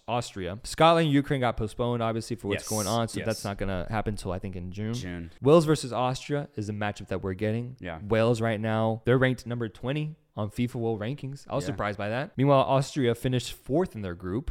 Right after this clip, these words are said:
Speaker 2: Yes.
Speaker 1: but got through because of the Nations League
Speaker 2: E-,
Speaker 1: qualifying.
Speaker 2: exactly. You're Wales, you're really happy you got, you got this,
Speaker 1: Yeah, I
Speaker 2: this
Speaker 1: think so.
Speaker 2: pick. First off, I'm so impressed by how consistent Wales has been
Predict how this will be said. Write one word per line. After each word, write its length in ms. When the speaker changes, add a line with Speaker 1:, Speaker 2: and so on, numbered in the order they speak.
Speaker 2:
Yes. 480
Speaker 1:
but 160
got 220
through 140
because 260
of 80
the 80
Nations 420
League 140
Speaker 2:
E-, 60
Speaker 1:
qualifying. 520
Speaker 2:
exactly. 480
You're 80
Wales, 380
you're 100
really 140
happy 480
you 80
got, 280
you 180
got 380
this, 200
Speaker 1:
Yeah, 180
I 40
Speaker 2:
this 120
Speaker 1:
think 120
so. 40
Speaker 2:
pick. 300
First 240
off, 240
I'm 160
so 540
impressed 640
by 140
how 140
consistent 760
Wales 640
has 260
been 640